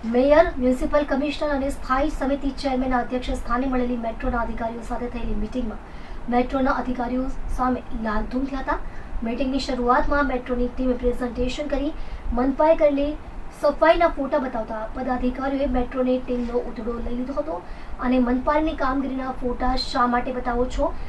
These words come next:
તેવું સ્પષ્ટ શબ્દોમાં સંભળાવી દીધું હતું. સાથે સાથે મેટ્રોની કામગીરીના કારણે મનપાની ડ્રેનેજ લાઈનો અને અન્ય ક્ષતિઓને લઈ રિપેરિંગ કરવા પણ સૂચનાઓ અપાઈ છે,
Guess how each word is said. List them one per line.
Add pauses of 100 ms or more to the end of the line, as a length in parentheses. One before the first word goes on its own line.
(220)
તેવું
સ્પષ્ટ
શબ્દોમાં
સંભળાવી
દીધું
હતું. (280)
સાથે
સાથે
મેટ્રોની
કામગીરીના
કારણે (460)
મનપાની
ડ્રેનેજ (100)
લાઈનો
અને
અન્ય
ક્ષતિઓને
લઈ
રિપેરિંગ
કરવા
પણ
સૂચનાઓ
અપાઈ
છે,